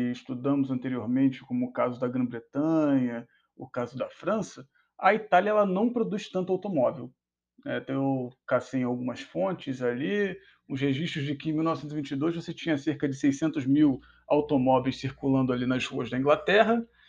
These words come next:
trezentos mil na França, o que já é uma disparidade muito grande, né? É, é metade que você tem na França, mas ambos ainda estão na casa dos centenas de milhares.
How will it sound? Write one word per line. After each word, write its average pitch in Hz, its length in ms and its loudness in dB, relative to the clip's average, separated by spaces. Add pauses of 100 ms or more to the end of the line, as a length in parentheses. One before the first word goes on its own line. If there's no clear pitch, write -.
(200)
trezentos 151 520 4
mil 143 160 0
na 139 120 4
França, 180 320 -2
o - 20 -10
que 139 100 -2
já 135 120 4
é - 20 8
uma 139 180 6
disparidade 127 640 4
muito 139 300 0
grande, 196 420 -2 (100)
né? 147 240 2
É, 117 440 2 (320)
é 131 80 0
metade 143 640 2 (140)
que - 60 -12
você 135 220 -6
tem 135 120 -2
na 143 120 2
França, 220 520 -2 (480)
mas 202 500 6
ambos 196 380 2
ainda 190 180 2
estão 185 260 -2
na 190 160 2
casa 180 320 4
dos 180 160 -2
centenas 175 440 0
de 156 80 2
milhares. 151 640 6